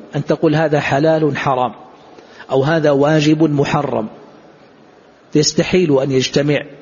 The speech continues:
لاستحالة اجتماع النقيضين أو الضدين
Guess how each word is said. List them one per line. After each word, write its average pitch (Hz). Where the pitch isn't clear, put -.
لاستحالة 147
اجتماع 139
النقيضين 139
أو 202
الضدين 175